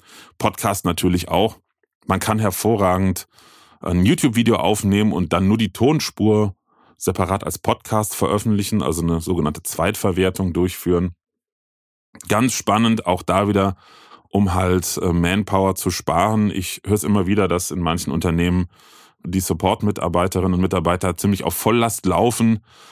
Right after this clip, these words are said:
Da kann man natürlich auch einiges einsparen und die Mitarbeiter da entlasten, indem man halt für Standardfragen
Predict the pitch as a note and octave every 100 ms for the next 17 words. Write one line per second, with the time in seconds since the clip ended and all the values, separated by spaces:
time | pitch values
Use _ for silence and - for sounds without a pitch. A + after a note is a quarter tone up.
0 | - - - - A2 G#2+ F#2+ - G#2 F#2
1 | - F#2+ - F2+ F#2+ F#2+ - E2+ F#2 -
2 | F2+ F#2 F#2+ E2 E2+ F#2 F2 F#2 E2+ F2+
3 | - D#2+ E2 F2 - G2+ F2 F#2 F2 F#2
4 | - F#2 - G#2+ C3 G2 - F#2 F#2 F#2
5 | A#1